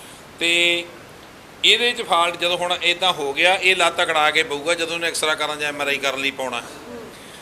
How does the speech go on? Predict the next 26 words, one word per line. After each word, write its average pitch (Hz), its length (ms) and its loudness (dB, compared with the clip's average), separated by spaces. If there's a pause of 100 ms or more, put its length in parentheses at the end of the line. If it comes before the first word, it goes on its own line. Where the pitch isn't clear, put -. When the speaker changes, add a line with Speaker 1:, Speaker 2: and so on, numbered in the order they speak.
(120)
Speaker 1:
ਲੱਤ 147 220 0
ਅਕੜਾ 160 240 2
ਕੇ 165 100 -2
ਪਊਗਾ। 175 320 -4
ਜੇ 170 280 2
ਇਹਦਾ 165 260 4
ਕੱਦ 156 280 0
ਛੇ 160 220 2
ਫੁੱਟ 160 240 -4
ਹੈ, 104 60 -4
Speaker 2:
ਹੂੰ। - 420 -18 (720)
Speaker 1:
ਤਾਂ 147 120 4
ਮੀਨ 147 240 6
'ਚ 160 60 2
ਚਾਰ 147 360 4
ਤੋਂ 151 120 -2
ਪੰਜ 143 300 -2
ਐਲ 135 240 -4
'ਚ 131 80 -10
ਫਰਕ 127 240 -4
ਹੋਊਗਾ। - 480 -12
Speaker 2:
ਹੂੰ। 226 160 -16 (540)
Speaker 1:
ਤੇ 151 80 0
ਜੇ 143 260 2
ਦੇਖਿਆ 156 320 -4
ਵੀ 170 320 -4